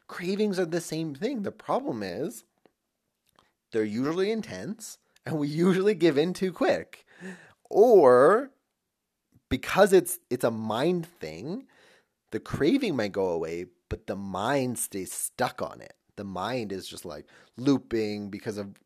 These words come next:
we don't have the right mindset of, like, "I want this thing, I'm depriving myself," like, blah, blah, blah. Insert, insert whatever rationale and excuse you need to then have the thing.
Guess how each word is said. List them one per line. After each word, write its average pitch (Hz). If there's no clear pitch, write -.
we 117
don't 107
have 110
the 113
right 104
mindset 95
of, -
like, 76
"I -
want 117
this 165
thing, 131
I'm 92
depriving 151
myself," 95
like, 78
blah, 104
blah, 123
blah. 185
Insert, 147
insert 175
whatever 156
rationale 120
and 113
excuse 110
you 110
need 98
to 98
then 92
have 80
the -
thing. -